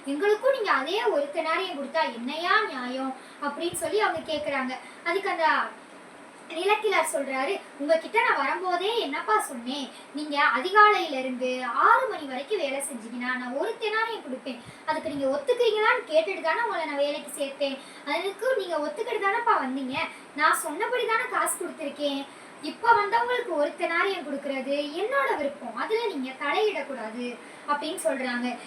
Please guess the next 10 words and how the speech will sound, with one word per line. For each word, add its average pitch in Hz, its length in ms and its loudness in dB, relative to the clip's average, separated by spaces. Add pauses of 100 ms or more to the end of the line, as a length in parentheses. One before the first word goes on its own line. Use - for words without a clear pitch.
(100)
இந்த 427 320 4
உவமையிலிருந்து 277 920 2
இயேசு 392 460 2
கிறிஸ்து 285 360 -2
நமக்கு 247 280 -2
என்ன 359 160 -2
சொல்றாங்க 254 540 -2
அப்படின்னா, 214 560 -6 (640)
முதன்மையானோர் 311 1000 4
கடைசியாவர், 254 840 0